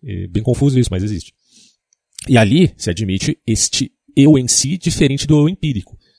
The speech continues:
E, essa, e aí fica a pergunta, será que o, o Buda fez essa diferença entre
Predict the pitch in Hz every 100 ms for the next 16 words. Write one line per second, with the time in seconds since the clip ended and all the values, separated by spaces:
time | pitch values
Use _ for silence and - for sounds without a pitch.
0 | _ _ _ _ _ - 107 - - 104
1 | 110 143 - 156 _ _ _ - - 156
2 | 143 123 123 110 95 _ _ _ - 92
3 | 123 - - 135 117 98 - 92 117 98
4 | - 92 92